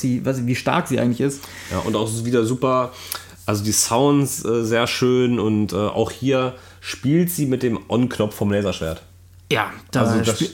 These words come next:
Speaker 1: spielt
Speaker 2: permanent
Speaker 1: die gesamte, gesamte Staffel.
Speaker 2: im Anschlag ist sie.
Speaker 1: Äh,
Speaker 2: Ist
Speaker 1: gesamte Staffel, gesamte Folge.
Speaker 2: Ja, und ein Shot ist mir richtig im Kopf geblieben, wie sie, also wie die Glocken runterfallen und sie dann da steht mit ihrem Umhang und der, also der Cape, das Cape so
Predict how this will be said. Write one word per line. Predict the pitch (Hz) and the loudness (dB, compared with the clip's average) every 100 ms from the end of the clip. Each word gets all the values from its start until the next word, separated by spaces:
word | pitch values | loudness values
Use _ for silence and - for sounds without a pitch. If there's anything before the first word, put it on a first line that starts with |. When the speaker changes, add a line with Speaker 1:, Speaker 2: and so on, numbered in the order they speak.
| - | -8
Speaker 1:
spielt | - - | -10 0
Speaker 2:
permanent | 160 165 165 120 | 2 4 4 2
Speaker 1:
die | 113 | -2
gesamte, | 110 113 120 117 113 104 | -2 0 0 0 0 0
gesamte | 95 107 107 | 0 -2 -2
Staffel. | 101 107 92 | -2 -2 2
Speaker 2:
im | 143 | 2
Anschlag | 160 - 131 123 | 2 2 2 2
ist | 120 127 | -2 -4
sie. | - | 0
Speaker 1:
Äh, | 95 | 0
Speaker 2:
Ist | 92 | 2
Speaker 1:
gesamte | 98 95 | 0 -2
Staffel, | 90 98 90 | -2 -2 -2
gesamte | 95 98 | -2 -2
Folge. | - 101 85 - - | -2 -2 -2 -4 -2
Speaker 2:
Ja, | 117 - | -2 0
und | - 139 139 185 - - - - - - - | 0 2 0 -8 -14 -20 -20 -12 -10 -10 -2
ein | 135 175 | 4 4
Shot | 175 165 135 | 4 2 0
ist | 131 | 0
mir | 139 | 2
richtig | 151 151 | 2 0
im | |
Kopf | - 151 | 0 -2
geblieben, | - 143 147 131 | -2 0 2 2
wie | 123 | 0
sie, | 117 135 147 143 - | 0 2 2 0 0
also | 123 120 | -2 0
wie | 123 120 | 0 -2
die | 113 - | -4 -2
Glocken | 127 139 147 | 0 2 2
runterfallen | 143 143 - 135 131 | 0 0 0 2 2
und | |
sie | 120 | 2
dann | 123 123 | 2 2
da | 120 | 0
steht | - 135 135 | 0 0 0
mit | 120 | 0
ihrem | 123 127 | -2 0
Umhang | 131 131 131 | 0 2 2
und | 123 | 0
der, | 120 120 117 113 - | 0 -2 -2 -4 -4
also | 117 | -2
der | 117 113 | -2 -2
Cape, | - 127 117 - | 0 0 -2 -6
das | 120 - | -10 -4
Cape | 127 127 - | -2 -2 -2
so | 123 120 120 113 | 0 2 0 -2